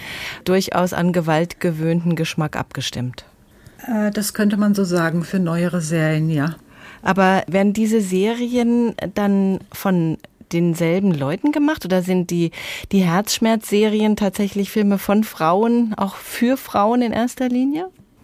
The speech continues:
Speaker 2: Ein Großteil der koreanischen Serien wird überraschenderweise von Frauen geschrieben.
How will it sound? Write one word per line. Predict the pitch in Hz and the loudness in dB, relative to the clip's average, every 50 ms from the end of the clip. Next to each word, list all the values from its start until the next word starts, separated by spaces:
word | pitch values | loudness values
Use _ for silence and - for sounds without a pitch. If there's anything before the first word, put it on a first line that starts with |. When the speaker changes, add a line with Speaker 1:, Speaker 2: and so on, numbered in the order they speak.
| - _ - - - - - - - - | -20 _ -20 -18 -16 -16 -16 -12 -4 0
Speaker 2:
Ein | 208 202 202 | 2 2 2
Großteil | - 208 262 262 - - - 226 208 | 2 2 0 0 0 0 2 2 2
der | 196 202 170 | 2 2 0
koreanischen | - 208 196 208 190 180 196 202 202 - 214 196 | 0 0 0 0 2 2 2 2 2 4 2 2
Serien | 165 165 190 185 185 202 202 | 2 2 2 2 4 4 4
wird | 185 180 - | 2 2 -2
überraschenderweise | 147 - 190 170 185 190 190 - 208 202 196 165 180 175 175 180 175 - 180 | -2 -2 -2 -2 -2 0 2 2 2 2 2 0 0 -2 -2 -2 -2 -4 -4
von | - 202 185 | -4 -4 -4
Frauen | 175 - - - 175 170 170 175 180 190 185 | -4 -6 -8 -8 -6 -4 -2 -2 -2 -2 -2
geschrieben. | 190 - - - - 190 190 196 196 220 233 | -2 -4 -4 -4 0 2 2 4 4 4 2